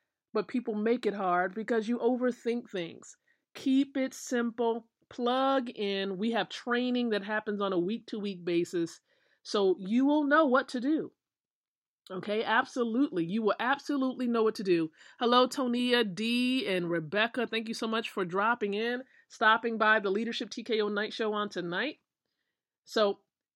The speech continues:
if you have questions, let me know. Once again, that website address is w w w dot leaders build wealth dot com. Once you go there, you wanna click on the Get, Get Registered button. You wanna choose the affiliate option.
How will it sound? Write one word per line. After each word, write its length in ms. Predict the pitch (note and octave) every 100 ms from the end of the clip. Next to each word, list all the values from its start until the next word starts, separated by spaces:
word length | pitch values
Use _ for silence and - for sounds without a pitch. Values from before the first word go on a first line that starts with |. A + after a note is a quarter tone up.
| _ -
if 120 | G#3+
you 120 | C4+
have 160 | F4 F4
questions, 300 | D#4 C#4+ C4
let 120 | C4+
me 60 |
know. 100 | C4+
Once 240 | A#3+ C#4 D4+
again, 220 | C4 C4
that 180 | B3+ A3+
website 420 | B3+ B3+ A#3+ A3
address 360 | G3 G3+ G3 G#3
is 100 | F#3
w 400 | F#3+ A#3+ C4 B3+
w 360 | B3+ B3 B3
w 400 | A#3+ B3 G3 F#3+
dot 260 | F#3 F3+ F3+ _ _ _ _ _ _
leaders 720 | F#3 G#3 C4+ C#4 C4+ C4+ C4 - F#3 E3
build 520 | A#3 A#3+ A#3+ A#3+ B3 _
wealth 500 | G3 F#3+ G3+ F3+ F3 _ _ E3+
dot 280 | F#3 F#3+ -
com. 400 | F3+ D#3 E3+ E3+ _ _ _ _ _ _ _
Once 240 | F#3+ A3
you 80 | B3+
go 220 | B3+ C4
there, 340 | C4+ C4+ C4+ C#4 _ -
you 100 | G#3+
wanna 180 | G#3 G3+
click 280 | - A#3+ B3
on 240 | A#3+ A#3
the 120 | G#3
Get, 200 | F3 A3 - F#3+ F#3
Get 160 | A#3+
Registered 500 | A3+ A#3 B3 - C#4+
button. 320 | B3+ B3+ E4 F4+ _ _ _ _ _ _ _ _ _
You 140 | G3+ G#3
wanna 240 | G#3 G3
choose 320 | - B3 A#3+
the 120 | A3+ F#3+
affiliate 460 | - C#4 C#4+ C4+ -
option. 460 | C4 - D#4 F4+